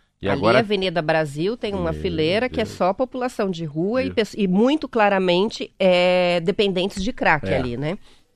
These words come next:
Speaker 1: E é
Speaker 2: É um
Speaker 1: impressionante também, fala, já que falou nisso, os jornais fazem uns quatro dias que vem anunciando a história da, da Cracolândia em São Paulo,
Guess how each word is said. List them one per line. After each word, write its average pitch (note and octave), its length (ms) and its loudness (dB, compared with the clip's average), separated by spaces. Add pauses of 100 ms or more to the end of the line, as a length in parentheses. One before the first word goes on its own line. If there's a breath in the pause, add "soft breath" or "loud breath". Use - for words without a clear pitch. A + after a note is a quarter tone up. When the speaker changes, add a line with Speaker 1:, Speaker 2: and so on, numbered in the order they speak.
Speaker 1:
E F#2+ 80 -2
é G#2 40 2
Speaker 2:
É G#2+ 40 2
um C3 40 0
Speaker 1:
impressionante B2 580 0
também, G2+ 240 -2
fala, F2+ 200 -8
já F#2+ 100 -2
que - 60 -20
falou F2+ 180 -6
nisso, G2 260 -8 (400)
os F2+ 100 -8
jornais G#2 420 0
fazem G#2+ 440 -4
uns - 220 -16
quatro - 400 -10
dias G2+ 240 -10
que - 100 -18
vem F#2+ 120 -10
anunciando F#2+ 480 -10
a - 20 -8
história F#2+ 340 -10
da, F2 280 -10
da - 200 -20
Cracolândia A2 600 -6
em F2 40 -10
São D#2+ 200 -14
Paulo, G2 260 -10